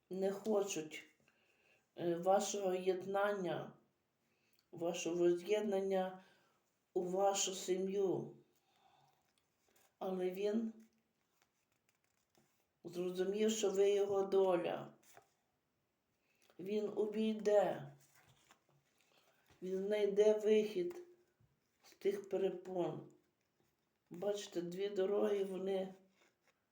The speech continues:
перекриті. Когось магічними впливами навіть закривають дороги вашому партнерові.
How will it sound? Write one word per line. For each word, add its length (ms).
перекриті. 920
Когось 360
магічними 680
впливами 680
навіть 520
закривають 920
дороги 560
вашому 560
партнерові. 920